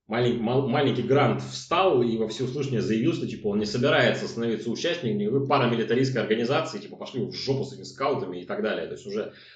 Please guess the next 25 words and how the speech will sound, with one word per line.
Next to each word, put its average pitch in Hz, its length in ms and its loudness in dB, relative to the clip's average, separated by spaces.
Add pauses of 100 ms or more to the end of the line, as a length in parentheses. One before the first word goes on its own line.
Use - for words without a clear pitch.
с - 80 -18
малых 127 320 2
лет 208 220 2
отец 147 360 -2
им, 104 140 0
в 95 140 -4
него 139 220 2
это 135 140 0
вбивал. 101 540 2 (240)
Плюс, 156 260 0
опять 139 280 2
же, 107 140 2 (260)
э, 90 60 -6
он 98 560 2
рос 139 260 6
в 113 40 -2
атмосфере 107 1040 2 (840)
холодной 123 440 6
войны, 110 520 2
то 104 60 -2
есть 101 100 -4
он 120 80 0
рос 135 160 0
в - 80 -4
атмосфере 113 720 2